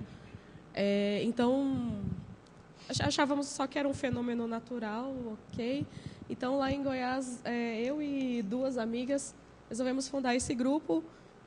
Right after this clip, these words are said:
Na, na época, só assim, seria como se fosse um grupo do WhatsApp de hoje, assim, vamos conversar <laughs> sobre.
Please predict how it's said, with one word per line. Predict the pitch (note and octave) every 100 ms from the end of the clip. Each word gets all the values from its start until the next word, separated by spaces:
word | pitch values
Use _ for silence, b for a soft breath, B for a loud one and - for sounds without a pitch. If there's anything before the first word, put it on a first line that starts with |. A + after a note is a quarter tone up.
| -
Na, | A3+ A3+ A3+ A3 G#3+ G#3 G#3 G3 F#3+ F#3 F#3 F3+ -
na | A3 G#3+
época, | A3 - A#3
só | - A#3
assim, | A#3+ - G#3+ G3+ G3 F#3+
seria | - A#3+ A#3
como | A#3+ A#3+
se | A#3+ C4
fosse | C4 -
um | A#3+
grupo | A#3 A#3
do | A3
WhatsApp | A3 A3 A#3 G#3+ G#3
de | G#3
hoje, | G#3+ G3 F#3+
assim, | F#3+ G#3+ F#3
vamos | G3+ G#3
conversar | - A#3 B3 B3+ A#3+ B3+ C4+
<laughs> | C4
sobre. | - A3+ A#3+ C#4+